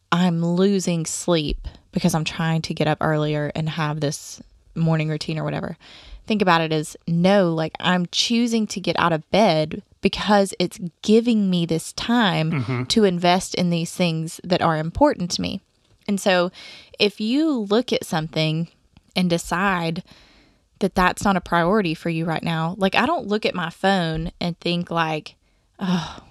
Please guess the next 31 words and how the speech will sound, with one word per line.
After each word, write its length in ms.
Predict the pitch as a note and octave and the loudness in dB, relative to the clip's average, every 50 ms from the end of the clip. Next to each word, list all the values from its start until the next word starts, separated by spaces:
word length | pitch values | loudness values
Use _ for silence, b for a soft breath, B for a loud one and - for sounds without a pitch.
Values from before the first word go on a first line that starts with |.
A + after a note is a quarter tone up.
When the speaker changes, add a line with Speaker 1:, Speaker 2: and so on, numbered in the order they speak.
| - _ - | -18 _ -4
Speaker 1:
I 60 | G#3+ | 0
don't 160 | A3+ B3 G#3 F#3+ | 2 2 2 2
have 120 | F#3+ F3 | 2 0
an 80 | E3 - | 0 -2
iPhone 420 | E3+ F3 F3 - - F3+ F3+ E3 - | -2 -2 -4 -2 0 0 0 0 0
thirteen. 600 | - E3+ E3 - - - - F3 E3 D#3+ D#3+ D#3 D#3+ | 0 -2 -2 -2 -6 -6 -4 -2 0 0 0 0 -2
Like, 260 | D#3+ D#3 - - - B B B B B B B B B B B B | -4 -6 -8 -10 -16 B B B B B B B B B B B B
if 140 | G3+ - G#3 | 0 2 4
I 60 | A3 | 4
had 120 | A3+ A#3 | 4 4
an 120 | G#3+ F3+ - | 2 2 0
iPhone 420 | F3 E3+ F3 - G3 F3+ F3 E3+ | -2 -2 -2 -2 -2 -2 -2 -2
thirteen, 640 | - F3 D#3+ - - - F3 E3 E3 E3 E3 D#3+ - | -4 -6 -6 -8 -8 -8 -6 -4 -4 -4 -4 -4 -4
I 160 | - F3 F#3 | -4 -4 -4
could 180 | F#3 - F#3+ E3 - | -4 -6 -8 -6 -6
do," 420 | F3 E3+ E3+ E3 D#3+ D#3+ D#3+ D#3 - _ | -4 -4 -4 -4 -4 -6 -8 -10 -4 _
I 60 | - | 2
don't 120 | F#3 F#3 F3 | 2 4 2
even 140 | E3+ D#3 D3+ | 2 2 2
know 120 | D3+ D3+ | 2 2
what 100 | D#3 D3+ | 2 2
an 60 | D#3+ | 0
iPhone 400 | E3 G3+ E3 - - F3 E3+ F#3+ | 0 0 0 2 2 0 2 4
<laughs> 40 | - | 4
thirteen 440 | A#3+ - - - - - - A3+ G#3 | 4 4 4 0 -2 0 0 2 6
does 240 | - G#3 G3 G3+ - | 6 6 6 6 6
that 160 | A3+ G#3 A3 | 4 6 8
my 80 | A3 | 6
phone 240 | A3 G#3+ A3 G#3+ G#3+ | 6 8 6 4 6
doesn't 180 | G#3 G#3+ G#3 G3+ | 6 4 4 4
do, 220 | G#3 G3+ G3 - | 4 4 4 2